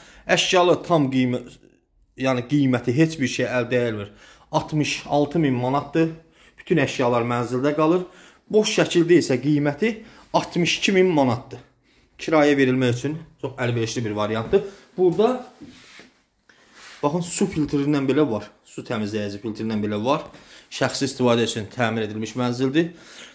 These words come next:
Təkrar edirəm, mənzilimizin əşyalı qiyməti altmış altı min manat, boş qiyməti, yəni mətbəx mebeli və kombi qalır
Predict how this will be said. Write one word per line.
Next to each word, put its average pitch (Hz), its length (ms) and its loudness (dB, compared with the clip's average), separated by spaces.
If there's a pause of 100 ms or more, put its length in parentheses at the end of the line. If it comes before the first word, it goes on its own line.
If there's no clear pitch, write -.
(120)
Təkrar 175 280 6
edirəm, 127 180 2
mənzilimizin 160 600 2
əşyalı 147 440 2
qiyməti 107 380 -2 (1200)
altmış 160 360 2
altı 156 260 2
min 139 140 4
manat, 151 380 2 (220)
boş 170 280 4
qiyməti, 117 400 0
yəni 143 220 2
mətbəx 160 420 2
mebeli 113 400 0
və 131 220 0
kombi 143 400 2
qalır 165 320 4